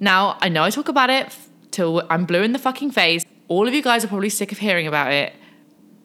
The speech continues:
I love anal. Doesn't, we're not talking about fisting, fist it lube, you know, shoving a hole up to your elbow into your asshole. No, I'm talking about a nice, tiny little butt plug. Now,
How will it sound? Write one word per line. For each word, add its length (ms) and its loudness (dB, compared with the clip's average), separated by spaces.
I 200 4
love 260 0
anal. 500 0
Doesn't, 240 -2
we're 80 -2
not 140 0
talking 180 -2
about 280 0
fisting, 680 2
fist 400 0
it 100 0
lube, 500 0
you 120 0
know, 240 0
shoving 400 2
a 40 2
hole 640 0
up 220 0
to 120 0
your 100 2
elbow 580 2
into 320 -2
your 100 4
asshole. 640 0
No, 320 -2
I'm 100 -4
talking 260 -6
about 220 0
a 20 0
nice, 420 0
tiny 480 0
little 240 -4
butt 240 -4
plug. 280 -8
Now, 300 0